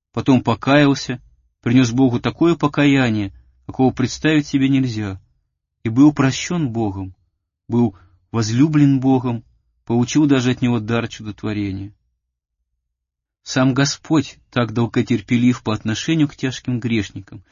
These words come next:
Как же смеем мы их ненавидеть и проклинать? Должны мы их жалеть, а жалость, как я уже сказал, одна из форм любви. Если можно даже убить, злодеев жалеть,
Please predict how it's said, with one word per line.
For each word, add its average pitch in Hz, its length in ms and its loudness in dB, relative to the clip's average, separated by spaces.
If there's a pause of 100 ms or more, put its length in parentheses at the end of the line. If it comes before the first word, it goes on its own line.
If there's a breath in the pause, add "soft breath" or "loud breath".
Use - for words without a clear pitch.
(140)
Как 143 240 2
же 135 180 4
смеем 147 500 4
мы 156 260 2
их 147 280 -4
ненавидеть 131 540 0
и 123 60 -4
проклинать? 113 720 -8 (720)
Должны 127 400 4
мы 143 140 8
их 123 60 2
жалеть, 135 540 2 (100)
а 110 120 -6
жалость, 151 340 0
как - 160 -8
я 139 100 2
уже 135 140 0
сказал, 139 480 -2 (300 soft breath)
одна 123 360 0
из 120 140 -2
форм 123 400 -2
любви. 104 480 -6 (1120)
Если 120 200 0
можно 143 300 6
даже 139 240 4
убить, 131 500 0
злодеев 120 580 2
жалеть, 104 460 -4